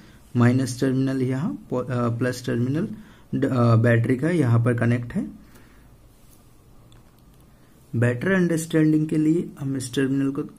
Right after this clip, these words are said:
extend कर देते हैं। तो V output voltage हमको यहाँ पर, अ, calculate करना है। तो अगर ऐसा देखा जाए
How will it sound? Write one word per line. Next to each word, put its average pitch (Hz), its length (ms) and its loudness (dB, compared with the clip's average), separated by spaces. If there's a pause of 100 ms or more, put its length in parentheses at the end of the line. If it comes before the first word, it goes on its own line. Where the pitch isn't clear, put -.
extend 135 500 -6
कर 135 180 -6
देते 131 280 -6
हैं। 165 300 -10 (880)
तो 139 200 -2 (100)
V 139 360 -2
output 135 440 0
voltage 135 640 -2 (480)
हमको 135 340 2
यहाँ 123 340 2
पर, 143 220 -2
अ, - 140 -8 (640)
calculate 123 460 0
करना 117 300 4
है। 117 260 2 (560)
तो 139 260 2
अगर 139 420 -2 (280)
ऐसा 139 260 2
देखा 143 320 0
जाए 131 380 -2